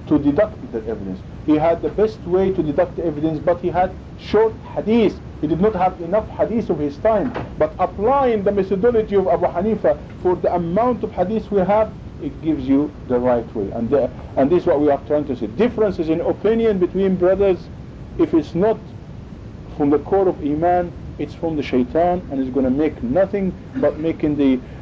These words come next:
the, the, the, the shaitan happy with us. And alhamdulillah, now we are, many youth are coming for non-madhabism. The, the, the kafirs, before, they used to invest in madhabism. They used to make people,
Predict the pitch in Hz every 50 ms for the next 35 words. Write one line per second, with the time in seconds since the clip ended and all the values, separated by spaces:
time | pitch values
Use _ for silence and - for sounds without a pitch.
0 | - - 139 131 131 127 131 131 123 120 127 127 123 123 127 127 131 123 - 127
1 | - - 139 131 123 - 131 - - 113 110 107 104 98 95 - - - - -
2 | - - 139 147 147 147 143 - 226 220 190 175 175 180 175 156 147 147 147 135
3 | 135 143 135 139 156 - 147 147 147 160 196 202 190 170 170 185 190 175 170 -
4 | 151 139 - - 170 170 175 170 160 - - 143 127 127 147 160 160 147 143 131
5 | 113 101 113 110 117 110 92 95 92 - - - - - - 127 127 123 117 -
6 | 120 120 123 120 117 117 120 120 - 165 170 170 170 - 165 151 - - - -
7 | - - - - - - - - - - - - - - - - 117 113 - 151
8 | 156 156 147 127 127 123 131 147 151 - - 139 131 120 113 127 156 151 - -
9 | 117 101 107 117 110 110 104 101 107 98 95 95 - - - - - 123 139 143
10 | - - 131 131 135 127 - - 135 123 - 139 131